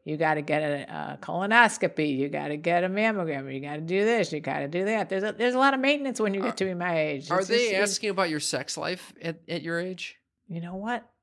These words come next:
Speaker 1: No, no one asked me about that.
Speaker 2: Except that,
Speaker 1: Except
Speaker 2: they,
Speaker 1: that,
Speaker 2: 'cause
Speaker 1: except
Speaker 2: they,
Speaker 1: for
Speaker 2: they asked me
Speaker 1: Oh,
Speaker 2: about
Speaker 1: oh,
Speaker 2: mine.
Speaker 1: oh. You know what?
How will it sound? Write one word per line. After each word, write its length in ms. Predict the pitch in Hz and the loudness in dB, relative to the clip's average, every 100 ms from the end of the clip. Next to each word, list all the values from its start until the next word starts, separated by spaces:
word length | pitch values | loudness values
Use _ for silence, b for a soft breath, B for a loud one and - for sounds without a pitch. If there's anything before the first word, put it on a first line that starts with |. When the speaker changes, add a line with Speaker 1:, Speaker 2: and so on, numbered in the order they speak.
| _ _ | _ _
Speaker 1:
No, 440 | 165 165 277 381 139 | -10 -4 -2 -2 -4
no 100 | 151 | -4
one 160 | 196 226 | -2 -2
asked 300 | 180 180 - | -4 -6 -6
me 80 | 175 | -6
about 300 | 165 151 147 | -4 -6 -6
that. 360 | 135 - - - _ - | -8 -10 -18 -20 _ -6
Speaker 2:
Except 280 | 170 196 202 196 - | -4 -4 -6 -8 -4
that, 80 | 185 | -4
Speaker 1:
Except 380 | - 220 190 | 2 2 4
Speaker 2:
they, 260 | 220 202 202 | 6 6 6
Speaker 1:
that, 100 | 202 | 4
Speaker 2:
'cause 100 | 214 | 4
Speaker 1:
except 120 | 226 | 4
Speaker 2:
they, 240 | 220 214 - | 4 0 -4
Speaker 1:
for 80 | - - - | -12 -16 -6
Speaker 2:
they 180 | 202 202 | -4 -2
asked 140 | 214 | 4
me 60 | 208 | 10
Speaker 1:
Oh, 260 | 247 269 254 | 12 12 12
Speaker 2:
about 120 | 175 196 | 10 10
Speaker 1:
oh, 200 | 226 233 | 10 10
Speaker 2:
mine. 80 | - | 6
Speaker 1:
oh. 400 | 208 180 160 151 B B B - 180 | 6 6 4 -4 B B B -12 -6
You 100 | 185 | 0
know 140 | 202 | 2
what? 340 | 226 233 - | 4 2 -4